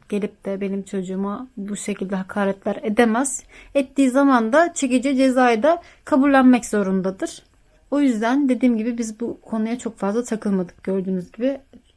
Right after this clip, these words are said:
Sağ olsun, var olsun Ata'nın sevenleri var.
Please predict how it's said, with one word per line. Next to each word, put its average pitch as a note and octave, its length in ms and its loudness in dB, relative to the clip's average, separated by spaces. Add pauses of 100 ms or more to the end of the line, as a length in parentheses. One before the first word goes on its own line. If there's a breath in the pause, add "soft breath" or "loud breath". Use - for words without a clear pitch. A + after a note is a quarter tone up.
(600)
Sağ A3+ 380 -2
olsun, G#3+ 380 -4
var A3 200 2
olsun G3+ 260 -6
Ata'nın G#3+ 320 -4
sevenleri G3 680 -2
var. F#3+ 300 -6